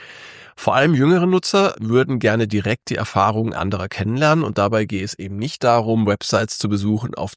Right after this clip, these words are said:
denen selbst einige Recherchen durchgeführt wurden, sondern vielmehr stehe die Frage im Mittelpunkt, wie man zu diesen Erfahrungen gekommen sei, zum Beispiel indem man ein Produkt selbst verwendet oder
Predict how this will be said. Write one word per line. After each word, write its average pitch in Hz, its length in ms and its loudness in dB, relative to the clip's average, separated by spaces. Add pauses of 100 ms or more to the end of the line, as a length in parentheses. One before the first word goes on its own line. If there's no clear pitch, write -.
denen 98 320 -2
selbst 98 400 0
einige 110 440 0
Recherchen 104 480 0
durchgeführt 139 560 -2
wurden, 135 340 2 (880)
sondern 104 320 0
vielmehr 110 400 2
stehe 98 220 -2
die 98 80 -4
Frage 101 340 -4
im 95 80 -6
Mittelpunkt, 98 520 -8 (540)
wie 113 140 2
man 120 220 4
zu - 80 -10
diesen 107 340 -2
Erfahrungen 107 720 -2
gekommen 104 480 -4
sei, 127 260 0
zum 120 160 -6
Beispiel 104 480 -2
indem 98 320 -4
man 107 160 0
ein 104 180 -8
Produkt 95 380 -8
selbst 95 320 0
verwendet 113 500 0
oder 104 360 2